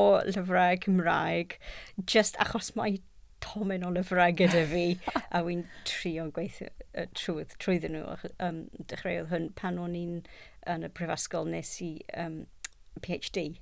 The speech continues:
Speaker 2: Ah,
Speaker 1: A felly
Speaker 2: ocê.
Speaker 1: am, mm, tri mlynedd, yym, stopiais i darllen unrhyw beth am pleser,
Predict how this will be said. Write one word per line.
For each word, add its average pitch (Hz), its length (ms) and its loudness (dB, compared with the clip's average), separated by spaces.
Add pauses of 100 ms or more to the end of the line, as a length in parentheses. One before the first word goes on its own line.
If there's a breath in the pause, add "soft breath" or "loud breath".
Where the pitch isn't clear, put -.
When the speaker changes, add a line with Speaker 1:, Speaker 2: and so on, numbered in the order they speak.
(220 loud breath)
Speaker 2:
Ah, 202 240 -6
Speaker 1:
A 220 40 -2
felly - 300 2
Speaker 2:
ocê. - 40 0
Speaker 1:
am, 175 220 0 (200)
mm, - 380 -12 (180)
tri - 240 -10
mlynedd, 156 480 -8 (320 loud breath)
yym, 165 400 -4
stopiais - 640 -4
i 165 100 0 (380 loud breath)
darllen 170 500 2
unrhyw 180 260 2
beth 165 160 0
am 170 140 0
pleser, 175 480 0